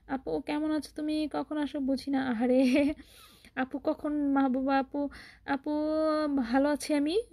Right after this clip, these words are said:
অনেক ভালো আছি। আর হচ্ছে আজকে আসলে আমি ভাবছিলাম just বিশ মিনিটের একটা লাইভ করে চলে যাব, but এতই হচ্ছে আমার আজকে অডিয়েন্স, যার জন্য আমি পুরাতন জিনিস দেখাচ্ছি, সত্যি কথা যেটা। আহ, কারণ এত মানুষ থাকবে এক্সপেকটেশন ছিল না,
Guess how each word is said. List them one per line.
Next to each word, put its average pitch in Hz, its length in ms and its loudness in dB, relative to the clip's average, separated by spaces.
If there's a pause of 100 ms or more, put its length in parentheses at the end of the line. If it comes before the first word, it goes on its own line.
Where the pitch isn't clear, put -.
অনেক 269 240 0
ভালো 269 220 4
আছি। 285 300 -2
আর 247 400 2
হচ্ছে 277 380 -2
আজকে - 380 -6
আসলে 294 300 -4
আমি 294 140 0
ভাবছিলাম 294 520 -2
just 262 220 0
বিশ 269 240 -6
মিনিটের 269 340 -2
একটা 269 180 -2
লাইভ 254 280 2
করে 269 140 0
চলে 302 240 -4
যাব, 285 180 -2 (500)
but 254 200 -2
এতই 269 360 -2
হচ্ছে 359 260 -4
আমার 330 180 0
আজকে 302 260 -4
অডিয়েন্স, 269 520 2
যার 262 160 0
জন্য 277 220 0
আমি 330 200 2 (680)
পুরাতন 403 440 4
জিনিস 302 340 0
দেখাচ্ছি, 233 640 -2
সত্যি 269 340 -4
কথা 233 200 0
যেটা। 220 300 2 (540)
আহ, 233 440 0 (240)
কারণ 247 220 0 (120)
এত 262 200 -4
মানুষ 269 400 2
থাকবে 302 260 -2
এক্সপেকটেশন 277 800 -2
ছিল 302 280 0
না, 269 200 4